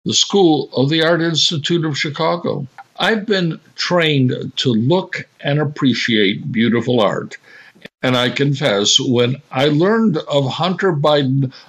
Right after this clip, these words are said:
along with his vast experience in government, that he was also an artist and attempting to sell his paintings. Well, I was curious.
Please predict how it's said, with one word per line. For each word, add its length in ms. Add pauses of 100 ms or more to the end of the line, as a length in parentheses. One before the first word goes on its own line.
(140)
along 880
with 300
his 240
vast 680
experience 840
in 240
government, 680 (800)
that 360 (240)
he 300
was 260
also 640
an 80
artist 680 (120)
and 200
attempting 800
to 160
sell 560 (360)
his 340
paintings. 1080 (840)
Well, 480 (460)
I 200
was 340
curious. 920